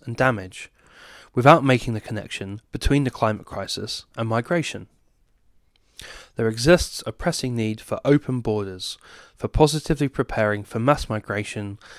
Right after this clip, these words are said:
if we really mean to achieve climate justice. Advancing workers' interests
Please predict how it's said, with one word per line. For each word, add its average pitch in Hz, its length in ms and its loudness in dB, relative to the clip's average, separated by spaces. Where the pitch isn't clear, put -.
if 120 140 -8
we 113 80 -4
really 131 340 4
mean 117 240 0
to - 140 -8
achieve 101 460 -8
climate 101 400 -4
justice. - 720 -8
Advancing 143 480 6
workers' 123 380 2
interests - 720 0